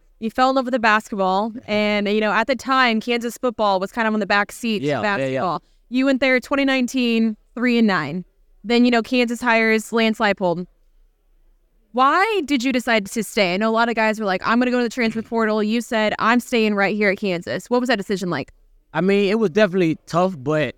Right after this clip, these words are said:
Speaker 2: not really, 'cause also because I, I believed in what I signed up for. I believed in the vision, uh, that Coach Leipold pres-,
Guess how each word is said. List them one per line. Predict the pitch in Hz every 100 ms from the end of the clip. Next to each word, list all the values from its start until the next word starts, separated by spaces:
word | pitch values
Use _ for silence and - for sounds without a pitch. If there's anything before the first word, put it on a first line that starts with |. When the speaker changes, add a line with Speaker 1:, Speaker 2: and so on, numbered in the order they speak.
| -
Speaker 2:
not | 156 156
really, | 143 175 175 123
'cause | 139 131
also | 151 175 175 175 - _ _
because | 139 156
I, | 160 160
I | 139 160
believed | 160 165 170 143
in | 147 135 113 - -
what | 143
I | 151
signed | 135 156 151
up | 147 135
for. | 135
I | 131
believed | 139 147 156 147
in | 143
the | 135
vision, | 151 151 151 135
uh, | 143 147
that | 139
Coach | - 151
Leipold | 139 147 156 151 147 - _ _
pres-, | 139 120